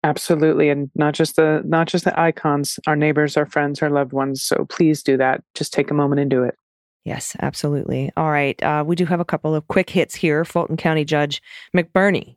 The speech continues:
Speaker 2: has thrown out Donald Trump's motion to quash the grand jury report and remove Fani Willis as the prosecutor.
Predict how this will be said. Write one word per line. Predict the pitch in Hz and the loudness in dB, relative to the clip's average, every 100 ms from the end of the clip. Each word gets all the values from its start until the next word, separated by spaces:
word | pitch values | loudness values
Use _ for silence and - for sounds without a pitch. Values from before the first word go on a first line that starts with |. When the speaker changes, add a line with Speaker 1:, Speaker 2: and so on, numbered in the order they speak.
| - | -6
Speaker 2:
has | 135 - | -6 -4
thrown | - 147 139 - | -2 0 0 0
out | 143 - | -2 -2
Donald | 139 139 135 | -2 -2 -2
Trump's | 151 139 - | -4 -4 -2
motion | 135 135 135 | -2 -2 -4
to | |
quash | - - 143 139 - | -4 -2 0 -2 -4
the | 131 | -4
grand | 135 127 | -2 -2
jury | 131 131 | 0 0
report | 127 123 131 131 | 0 -2 -2 -2
and | 127 | -2
remove | 131 131 131 | -2 -2 -2
Fani | - 127 | -2 -2
Willis | 123 127 131 | -2 -2 -2
as | 123 | -6
the | - | -2
prosecutor. | 151 143 139 - 131 139 | -2 -2 -4 -4 0 0